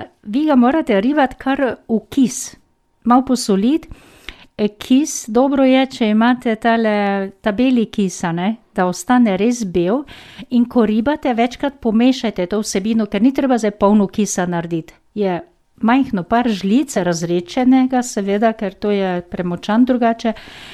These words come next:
In takoj z žlico mešati v posodi, e, tale hren, da ostaja bel,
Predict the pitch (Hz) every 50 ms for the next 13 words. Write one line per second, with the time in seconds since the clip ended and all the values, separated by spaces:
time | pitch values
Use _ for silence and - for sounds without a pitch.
0 | - - - - - - 233 233 240 240 - 233 233 233 - - 302 330 311 269
1 | 240 247 233 214 202 254 285 285 - - 254 233 214 202 208 233 - - 311 285
2 | - 233 208 208 208 202 196 - - 214 214 240 254 302 302 285 262 - - _
3 | _ - 214 208 202 196 196 _ _ - 247 254 254 202 196 190 - 247 262 294
4 | 311 302 269 240 220 - - - 214 190 - - - - 233 262 269 247 226 202
5 | 185 180 220 240 220 156 160